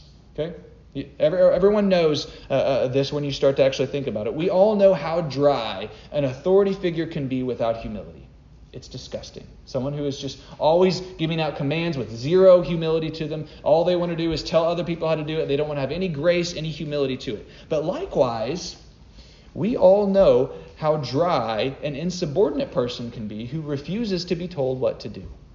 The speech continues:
"I'm not gonna do that. I don't wanna do that." Right? Both are disgusting.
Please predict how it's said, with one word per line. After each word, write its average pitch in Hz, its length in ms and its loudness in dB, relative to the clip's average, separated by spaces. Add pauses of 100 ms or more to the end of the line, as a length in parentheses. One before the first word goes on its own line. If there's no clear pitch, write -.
(460)
"I'm 208 80 -4
not 349 140 -8
gonna - 160 -16
do - 80 -18
that. - 100 -12
I 214 60 -6
don't - 120 4
wanna - 180 -4
do - 80 -12
that." - 340 -8 (720)
Right? 147 160 -4 (200)
Both 196 360 2
are 170 60 -2
disgusting. - 560 -4